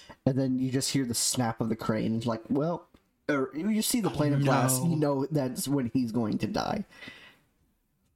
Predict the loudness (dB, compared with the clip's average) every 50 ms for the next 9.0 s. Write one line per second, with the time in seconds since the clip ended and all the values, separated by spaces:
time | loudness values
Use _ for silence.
0 | _ _ -12 -6 -4 -4 -2 -2 -4 -4 -6 -8 -14 _ _ _ -20 -20 -20 -20
1 | -20 _ -18 _ -18 -18 _ _ 0 0 2 0 0 0 0 0 0 0 0 0
2 | -2 -4 -4 -6 -4 -4 -2 -2 0 -2 -2 0 0 -2 0 0 -2 0 0 0
3 | 0 0 0 -2 -4 -6 -10 -12 -6 _ -2 0 0 0 0 0 -2 -2 -2 -2
4 | -2 -2 -4 -6 -12 _ _ -20 -20 -20 -20 -20 _ _ _ -14 -14 _ _ _
5 | _ _ _ _ _ _ -20 _ _ _ -20 -20 -20 _ _ _ _ _ _ _
6 | _ _ _ _ 0 0 2 -2 -2 -2 -2 -2 0 -2 -2 -2 -4 -8 _ _
7 | _ _ _ _ _ _ _ _ _ _ _ _ _ _ _ _ _ _ _ _
8 | _ _ _ -16 -10 -8 -8 -8 -8 -4 -4 -4 -2 -2 -2 -2 -2 -4 -4 -6